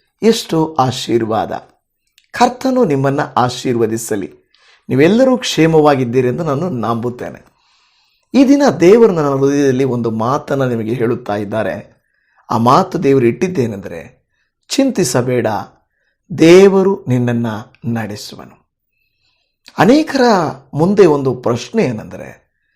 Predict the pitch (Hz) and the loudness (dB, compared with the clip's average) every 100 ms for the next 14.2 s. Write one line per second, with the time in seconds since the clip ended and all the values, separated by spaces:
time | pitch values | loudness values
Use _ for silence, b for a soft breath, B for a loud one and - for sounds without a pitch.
0 | _ _ _ 185 226 226 131 156 233 240 | _ _ _ 2 4 4 2 2 2 2
1 | 240 208 - - 165 160 156 165 165 _ | 2 0 -2 -4 -4 0 0 0 -2 _
2 | 120 127 - 151 151 - 196 190 139 117 | -4 -4 -8 -4 -4 -4 -6 -2 0 0
3 | 117 113 98 67 60 - _ _ _ _ | -6 -6 -10 -12 -16 -16 _ _ _ _
4 | _ - 214 247 220 233 247 156 180 165 | _ 2 4 6 6 4 4 6 6 2
5 | 135 - _ _ _ _ _ _ _ _ | -4 -10 _ _ _ _ _ _ _ _
6 | _ - 131 139 139 160 202 185 151 - | _ -6 0 2 0 4 6 6 4 2
7 | 131 135 135 - 117 127 165 - _ - | 2 2 0 0 0 0 -4 -8 _ -2
8 | 135 139 147 139 127 123 135 - 123 123 | 0 2 0 0 0 -2 -2 -6 -6 -4
9 | 110 - 101 117 - - _ _ _ _ | -4 -6 -8 -6 -8 -12 _ _ _ _
10 | - - 147 175 214 190 202 - 139 139 | -12 2 6 6 6 4 2 0 -2 -2
11 | - 131 131 - 104 107 113 131 - _ | -2 -2 -4 -8 -8 -6 -8 -8 -14 _
12 | _ _ 120 120 147 160 143 175 175 185 | _ _ -2 4 4 4 2 2 2 2
13 | 208 180 247 - - - 95 90 98 - | 2 0 0 -4 -10 -10 -10 -10 -12 -14
14 | _ _ | _ _